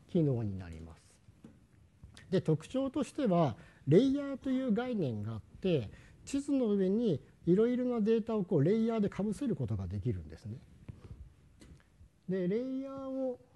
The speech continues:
表しているのはこちらにあるんですけど、今、この日本地図に二つのレイヤーを被せています。一つは人口統計ですね。で、フィールドリストを見ますと、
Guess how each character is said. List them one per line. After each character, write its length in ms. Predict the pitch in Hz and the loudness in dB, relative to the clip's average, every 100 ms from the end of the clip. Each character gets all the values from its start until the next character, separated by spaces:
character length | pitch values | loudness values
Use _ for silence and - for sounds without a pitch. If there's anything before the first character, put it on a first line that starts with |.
| _ | _
表 320 | 208 208 247 240 | -10 -6 -4 -6
し 60 | |
て 100 | - | -4
い 40 | 185 | -2
る 60 | |
の 60 | 143 | -2
は 60 | |
こ 180 | 120 131 | -4 -8
ち 160 | - 147 | -4 -2
ら 100 | 151 | 0
に 120 | 147 | -2
あ 100 | 147 | -2
る 80 | 127 | -4
ん 100 | 104 | -4
で 120 | 101 | -8
す 120 | - | -12
け 120 | - | -8
ど、 280 | 123 147 120 - - _ _ | -2 -2 -4 -8 -20 _ _
今、 380 | 262 269 135 127 | -4 -4 -4 -10
こ 120 | - 185 | -4 -2
の 140 | 185 | 0
日 200 | 180 170 | 0 -2
本 460 | 220 226 233 233 208 | -4 -4 -4 -4 -4
地 240 | - 233 | -4 -2
図 200 | 196 151 | 0 0
に 460 | 127 156 165 123 92 _ _ _ | 0 0 0 -2 -6 _ _ _
二 240 | - 240 | -8 -8
つ 140 | 262 | -4
の 160 | 285 202 | -2 2
レ 180 | 147 143 | 4 4
イ 80 | 143 | 4
ヤ 100 | 139 | 2
ー 20 | |
を 180 | 131 127 | -2 -2
被 280 | 135 139 143 | -2 -2 0
せ 120 | 131 | -2
て 120 | 107 | -4
い 120 | 90 | -10
ま 160 | 90 76 - | -10 -16 -20
す。 100 | _ _ _ _ _ _ _ _ | _ _ _ _ _ _ _ _
一 240 | - 294 294 | -12 -8 -2
つ 100 | 247 | 0
は 140 | 160 | 2
人 280 | 120 151 151 143 | 2 0 0 -2
口 260 | 170 151 143 | 0 2 0
統 260 | - 151 117 - | 2 2 2 -4
計 120 | 82 | -16
で 160 | 76 | -16
す 100 | - | -12
ね。 180 | 143 156 151 _ _ _ _ _ _ - _ _ _ | -12 -12 -16 _ _ _ _ _ _ -20 _ _ _
で、 100 | 170 | -6
フ 100 | 185 | -4
ィ 60 | 240 | -4
ー 40 | |
ル 80 | 262 | -2
ド 80 | 277 | -4
リ 100 | 294 | -6
ス 60 | - | -6
ト 140 | 185 | -4
を 20 | |
見 160 | 131 123 | -2 -2
ま 160 | 131 | -4
す 100 | 135 - | -8 -6
と、 300 | 151 131 101 | -2 -2 -4